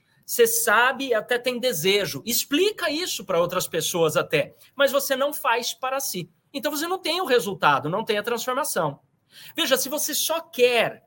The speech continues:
de fato, alguma coisa e sai fazendo, sem saber como,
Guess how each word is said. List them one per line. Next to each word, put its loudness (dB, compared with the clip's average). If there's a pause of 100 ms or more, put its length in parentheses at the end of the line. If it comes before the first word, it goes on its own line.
(120)
de -6
fato, 0
alguma 0
coisa 2
e -4
sai 0
fazendo, -4 (280)
sem 0
saber -2
como, 0